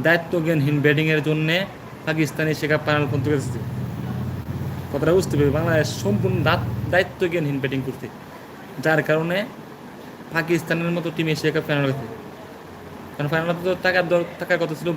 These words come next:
বাংলাদেশ আর ইন্ডিয়া, সেই জায়গায় কপাল ভালো প্লাস বাংলাদেশের দায়িত্বজ্ঞানহীন ব্যাটিং, দায়িত্বজ্ঞানহীন টিকেরা দলে নেওয়ার যে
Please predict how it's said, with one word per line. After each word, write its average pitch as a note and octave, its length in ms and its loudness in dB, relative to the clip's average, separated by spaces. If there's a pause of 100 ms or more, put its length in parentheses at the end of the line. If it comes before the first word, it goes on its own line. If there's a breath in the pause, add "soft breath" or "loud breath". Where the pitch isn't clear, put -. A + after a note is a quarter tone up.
বাংলাদেশ E3+ 380 2
আর D#3 160 4
ইন্ডিয়া, C#3+ 200 4 (960)
সেই E3 100 0
জায়গায় D3+ 240 4 (120)
কপাল D#3 280 0 (120)
ভালো D#3+ 140 4 (100)
প্লাস D3+ 180 4 (120)
বাংলাদেশের C#3+ 480 2
দায়িত্বজ্ঞানহীন C#3 640 2
ব্যাটিং, C3+ 260 2 (500 loud breath)
দায়িত্বজ্ঞানহীন C#3+ 680 2
টিকেরা C#3+ 300 4
দলে D3 300 6
নেওয়ার C#3 360 2
যে C3+ 120 0